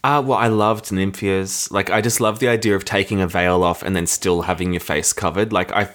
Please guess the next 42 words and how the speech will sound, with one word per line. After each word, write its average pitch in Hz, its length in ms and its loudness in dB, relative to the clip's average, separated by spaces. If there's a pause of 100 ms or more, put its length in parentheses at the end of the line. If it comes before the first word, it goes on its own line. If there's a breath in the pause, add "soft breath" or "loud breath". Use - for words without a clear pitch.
I 117 120 0
<laughs> - 140 -6
felt - 320 -4
like - 200 -2
that 117 200 -2
conceptually 95 580 0
was 87 160 0
just 90 200 -4
really 87 200 2
fun. 82 440 -4 (400 loud breath)
I 90 880 0 (180)
enjoyed 95 460 2
Saphira's. 170 880 0 (340 loud breath)
I 87 120 0
en-, 90 360 0 (160)
I 262 200 2
en-, 359 160 2
sort 311 260 2
of 285 100 0
enjoyed 165 380 2
Dawn's 113 360 2
from, 104 140 0
like, 98 140 0
the 92 80 0
neck 95 320 -2
down. 80 340 2
I 80 60 0
didn't 98 180 2
like 90 160 -2
the 87 80 -6
feathers 82 360 0
and 80 120 0
the 78 60 -4
headpiece. 80 600 -2 (400 loud breath)
I 92 60 -2
didn't 127 240 0
like 120 300 -2
Plain's. 113 680 2
I 101 100 0
fe-, - 220 -2
it, 117 200 0
like, 120 280 0